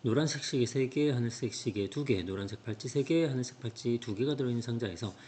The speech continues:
임의로 세 개를 동시에 고를 때, 그러니까 총 삼, 사, 오, 육, 칠, 팔, 구십. 열 개 중에 세 개를 고르는 거죠. 전체 경우의 수는 십시, 삼이 되겠네요.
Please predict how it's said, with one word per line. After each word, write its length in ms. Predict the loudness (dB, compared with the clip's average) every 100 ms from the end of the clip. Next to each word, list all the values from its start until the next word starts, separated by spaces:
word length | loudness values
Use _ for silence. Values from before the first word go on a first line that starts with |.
| -16 0
임의로 320 | 4 6 4
세 220 | 2 2
개를 260 | 2 2 2
동시에 440 | 0 -2 -2 -4
고를 200 | -6 -8
때, 240 | -6 -8 -8 -6
그러니까 540 | -2 -2 -2 -6 -6
총 560 | -4 -2 0 2 0 -4
삼, 400 | -6 -6 -6 -6
사, 160 | -6
오, 80 | -6
육, 160 | -6 -10
칠, 80 |
팔, 140 | -14 -8
구십. 160 | -8 -10 -14 0
열 200 | 6 8
개 100 | 10
중에 240 | 8 6 2
세 160 | 0
개를 240 | 0 0 0
고르는 340 | -2 -4 -4
거죠. 300 | -4 -4 -6 -8 -18 -8
전체 320 | 0 2 2
경우의 320 | 0 0 -2
수는 520 | -2 -4 -4 -2 -4 -6 -14 -20 -20 -20 -20 -14
십시, 280 | -12 -8 -6 -2
삼이 200 | 0 0
되겠네요. 540 | -2 -4 -4 -6 -6